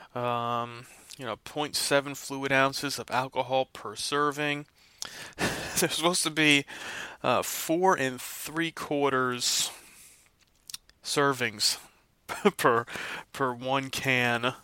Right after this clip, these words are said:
of, of Four Loko. So, uh, that's a nice, uh, uh, food for thought out there. And, you know, these are the cans that are twenty-three point five fluid ounces.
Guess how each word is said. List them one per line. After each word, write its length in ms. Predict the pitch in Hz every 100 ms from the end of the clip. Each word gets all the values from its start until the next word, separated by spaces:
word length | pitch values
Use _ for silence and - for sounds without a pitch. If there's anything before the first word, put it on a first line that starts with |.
| _ _ _ -
of, 360 | 117 113 113
of 180 | 113 110
Four 340 | - 120 113 110
Loko. 600 | 120 113 - 104 104 95
So, 480 | - 110 107 110 - - - - - -
uh, 240 | 117 107
that's 340 | 110 117 - -
a 100 | 110
nice, 460 | 110 110 104 - 110
uh, 220 | 101 101 - - - _ - _
uh, 100 | 76
food 400 | - - 135 127
for 180 | - 117
thought 480 | - - 117 117 110
out 260 | 110 110 -
there. 340 | 113 113 113
And, 200 | 113 113
you 60 | 117
know, 360 | 107 113 107
these 240 | 110 127 131
are 60 |
the 100 | 123
cans 460 | 117 - 120 120 113
that 180 | 117 110
are 100 | 104
twenty-three 520 | - 160 156 - 151
point 320 | - 147 127
five 640 | - 131 123 113 107 - - - _ _ _ _ _ _ - - -
fluid 380 | - 143 131 123
ounces. 600 | 113 110 - 120 120